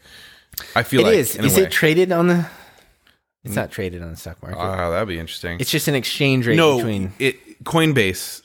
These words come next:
Speaker 1: though, the, the, the
Speaker 2: Oh.
Speaker 1: things that house it are traded. So I was talking to my friend about this. I said, "Oh, do you invest in crypto at all?" And he goes, "No, but I invest in the, I invest in the stocks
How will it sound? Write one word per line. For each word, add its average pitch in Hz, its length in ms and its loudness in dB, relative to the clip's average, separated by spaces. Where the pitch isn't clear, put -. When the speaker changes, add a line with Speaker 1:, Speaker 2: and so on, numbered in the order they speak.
Speaker 1:
though, 101 380 0
the, 120 280 0
the, 117 120 -4
the 98 320 -4
Speaker 2:
Oh. - 20 -6
Speaker 1:
things 170 280 0
that 139 160 0
house 135 420 2
it 92 220 0
are 104 160 0
traded. 98 460 -4
So - 140 0
I 131 40 6
was 139 100 2
talking - 300 -4
to - 80 -2
my 147 120 2
friend 139 300 0
about 104 260 2
this. 98 220 -2
I - 40 -6
said, 120 140 -4
"Oh, 131 120 2
do 120 80 -4
you 113 160 0
invest - 760 -4
in 107 240 -2
crypto 120 380 2
at 98 60 2
all?" 95 100 4
And 92 80 -2
he 95 60 -4
goes, 87 160 -8
"No, 127 220 2
but 117 100 2
I 107 60 4
invest 104 420 -2
in 101 120 -4
the, 92 260 -6
I 101 160 -2
invest 101 380 -2
in 110 80 -4
the 92 60 -4
stocks - 580 0